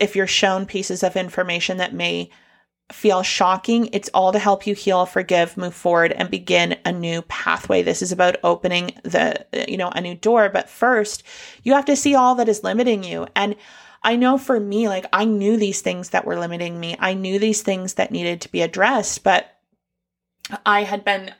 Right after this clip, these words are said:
you know, kind of hoping or looking for an alternative method, um,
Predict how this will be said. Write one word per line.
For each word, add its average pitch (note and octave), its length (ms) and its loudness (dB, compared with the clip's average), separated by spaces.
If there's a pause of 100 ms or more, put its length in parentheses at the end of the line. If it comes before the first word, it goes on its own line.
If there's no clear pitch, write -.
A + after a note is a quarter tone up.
you G#3 80 -6
know, G3 120 -6
kind G#3 300 -4
of G3 240 -2
hoping G3+ 540 -4
or F#3 160 -8
looking F#3+ 400 -6
for F3+ 640 -6 (680)
an G#3+ 120 2
alternative A3+ 720 4
method, E3+ 540 -4 (1900)
um, F#3 600 0